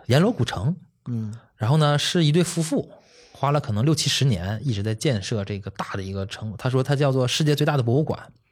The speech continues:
Speaker 2: 嗯。
Speaker 1: 它这个
Speaker 2: 私人博物馆。
Speaker 1: 呃，有点类似那个意思。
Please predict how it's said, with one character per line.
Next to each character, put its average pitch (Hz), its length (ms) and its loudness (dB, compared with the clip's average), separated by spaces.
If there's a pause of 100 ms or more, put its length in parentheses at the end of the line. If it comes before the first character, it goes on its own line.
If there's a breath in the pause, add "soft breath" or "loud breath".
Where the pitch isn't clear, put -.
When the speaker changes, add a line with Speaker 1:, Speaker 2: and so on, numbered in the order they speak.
(480)
Speaker 2:
嗯。 120 560 -2
Speaker 1:
它 - 100 -2
这 156 60 2
个 135 180 2 (200)
Speaker 2:
私 - 180 -2
人 165 160 2
博 151 140 2
物 160 40 2
馆。 117 240 0 (380)
Speaker 1:
呃， 113 240 -2
有 123 40 2
点 151 120 4
类 131 60 0
似 123 100 -4
那 117 80 0
个 110 60 -2
意 110 120 -4
思。 - 160 -10